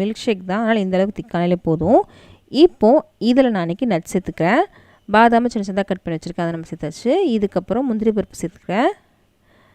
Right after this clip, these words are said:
இதுல நீங்க டூட்டி ஃப்ரூட்டி சேர்த்துக்கலாம், உங்கள்கிட்ட எந்த நட்ஸ் இருக்கோ அதை நீங்க சேர்த்துக்கோங்க. இப்போ இதை நம்ம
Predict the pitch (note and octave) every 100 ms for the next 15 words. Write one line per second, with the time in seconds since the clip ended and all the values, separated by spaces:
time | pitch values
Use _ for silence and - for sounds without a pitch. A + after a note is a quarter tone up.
0 | _ _ G3 A#3 A3+ G#3 G3 A#3 A#3+ A#3
1 | A3 G3+ F3+ - F#3 F3+ E3 E3+ F#3 A#3+
2 | C4 F#3+ - F#3+ F3 A#3+ F#3 D#3+ D#3 D3+
3 | - - C#3+ D3 A3 F#4+ _ _ _ _
4 | _ _ _ _ _ _ _ _ _ _
5 | _ _ _ _ - A3+ - B3+ G3+ G3+